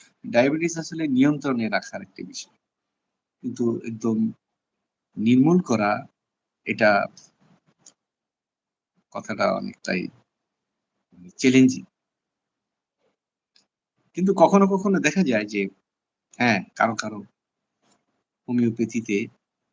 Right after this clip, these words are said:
কিছু ওষুধে, আহ, নির্মূল হয়ে যায়। অর্থাৎ যে প্যানক্রিয়াসের যে ফাংশন গুলো থাকে, যে প্যানক্রিয়াসের নন ফাংশনিং এর কারণে কাজ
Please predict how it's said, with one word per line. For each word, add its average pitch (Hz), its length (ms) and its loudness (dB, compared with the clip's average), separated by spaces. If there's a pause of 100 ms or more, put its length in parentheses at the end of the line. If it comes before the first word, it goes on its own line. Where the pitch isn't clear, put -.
(300)
কিছু 117 240 -2
ওষুধে, 131 360 -2 (1300)
আহ, 101 280 -2 (280)
নির্মূল 117 420 2
হয়ে 78 280 -14
যায়। - 160 -20 (580)
অর্থাৎ 113 320 0 (460)
যে 147 120 8
প্যানক্রিয়াসের 165 800 4
যে 135 140 2
ফাংশন 110 480 -4
গুলো 104 200 -4
থাকে, - 320 -12 (1700)
যে 131 140 4 (120)
প্যানক্রিয়াসের 156 800 4 (640)
নন 123 200 4 (100)
ফাংশনিং 175 600 0
এর 156 120 -2
কারণে 117 340 0 (600)
কাজ 123 260 4